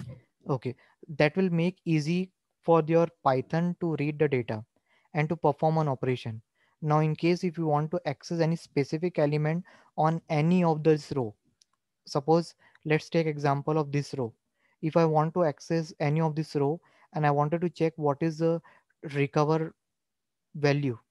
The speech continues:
so you can just by looking into this, you can get a value from this, uh, like a vector three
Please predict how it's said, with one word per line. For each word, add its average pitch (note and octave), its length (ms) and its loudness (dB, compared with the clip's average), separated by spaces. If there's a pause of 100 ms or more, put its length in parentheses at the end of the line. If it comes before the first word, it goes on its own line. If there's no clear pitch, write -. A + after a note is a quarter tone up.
(360)
so - 180 -4
you E3 180 0
can F3 220 0
just F3 260 -4
by F3+ 120 4
looking D#3+ 360 0
into E3 200 -4
this, D3 400 -6 (720)
you D#3 140 -6
can D#3+ 180 -2
get D3 200 0
a D#3+ 220 0
value C3+ 520 -2
from C#3 280 -4
this, C#3+ 240 -4 (580)
uh, C3+ 200 0
like C3+ 200 -2
a C#3+ 40 -4
vector C#3+ 500 -4 (160)
three D#3 340 -4